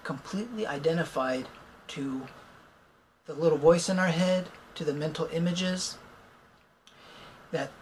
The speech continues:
through time we have created a story called me, through all our experiences, through all our memories, that most of us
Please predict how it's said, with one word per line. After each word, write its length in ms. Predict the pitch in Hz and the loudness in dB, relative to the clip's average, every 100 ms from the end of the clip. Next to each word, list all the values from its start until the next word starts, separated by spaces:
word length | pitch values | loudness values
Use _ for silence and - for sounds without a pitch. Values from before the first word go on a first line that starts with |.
| - - - - - - - - _ _ _ | -20 -20 -20 -20 -20 -20 -20 -20 _ _ _
through 180 | 160 160 | -12 -6
time 440 | - 190 202 156 | 0 2 4 2
we 120 | 151 | 4
have 220 | 170 160 - | 4 4 2
created 640 | - 151 156 156 151 160 - | -2 2 4 6 4 0 -6
a 80 | - | -6
story 440 | - 165 160 170 | 0 6 6 6
called 340 | 156 147 139 131 | 2 2 2 0
me, 360 | 160 196 202 - - | -2 -2 -2 -6 -10
through 180 | 156 | -4
all 200 | 147 151 | 2 6
our 120 | 151 131 | 6 4
experiences, 840 | 127 - 170 170 170 190 175 170 | -2 -4 -2 -2 -2 -2 -4 -4
through 240 | - 156 | -8 -8
all 200 | - 156 | -2 0
our 80 | 143 | 2
memories, 680 | 135 151 170 170 170 170 - - - - - - _ | 0 0 2 2 2 -2 -8 -16 -20 -20 -20 -20 _
that 320 | 135 135 - | -6 -6 -2
most 240 | 175 220 | 0 0
of 140 | - 160 | 0 0
us 240 | 160 - | 0 -2